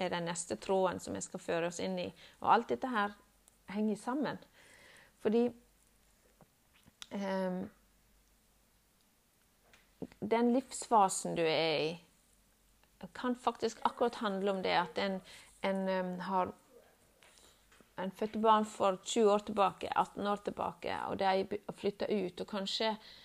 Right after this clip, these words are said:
kanskje sitter du i ditt eget hjem som før var fullt av bråk og lyder og koselige lyder og liv og skrål og,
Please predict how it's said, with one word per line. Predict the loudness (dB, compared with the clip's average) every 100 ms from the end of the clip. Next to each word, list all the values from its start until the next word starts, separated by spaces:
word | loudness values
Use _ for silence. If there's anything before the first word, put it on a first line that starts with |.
| -20 -20 -20 _ -4
kanskje | -4 0 0 2 0 -4 -10 _ -12
sitter | -6 -4 -4 -4
du | -2 0 0 -2 -2
i | 0 2 0 -6 _
ditt | 0 2 4
eget | 4 4 2
hjem | 4 4 0
som | -4 -6
før | 2 4 4 2
var |
fullt | -6 -2 -2 0
av | 2 2 -2
bråk | 0 2 2 -2 -4 2
og | 4 4 2
lyder | 0 0 0 2 2 2
og | 2 0 -2 -6
koselige | -6 -4 -2 -2 0
lyder | 0 0 2 2 0
og | -2 -2
liv | -2 -2 -2
og | -6
skrål | 0 4 6 6 4
og, | 2 2 0